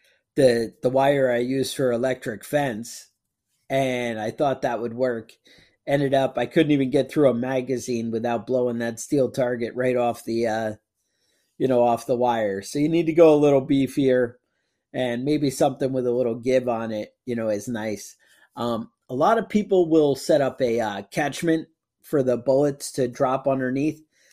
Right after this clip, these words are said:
That's how I know that they typically fall down, um,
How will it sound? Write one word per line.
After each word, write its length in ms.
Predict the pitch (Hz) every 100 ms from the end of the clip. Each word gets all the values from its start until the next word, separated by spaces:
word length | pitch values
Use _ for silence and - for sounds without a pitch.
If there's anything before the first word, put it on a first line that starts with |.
| _ -
That's 220 | 127 -
how 160 | 131
I 80 | 127
know 240 | 120 120 139
that 200 | 135 -
they 160 | 123
typically 560 | 120 135 120 120 131 123
fall 320 | - 127 123
down, 400 | 123 127 131 135 _ _ _ _ _ _
um, 460 | 131 131 120 104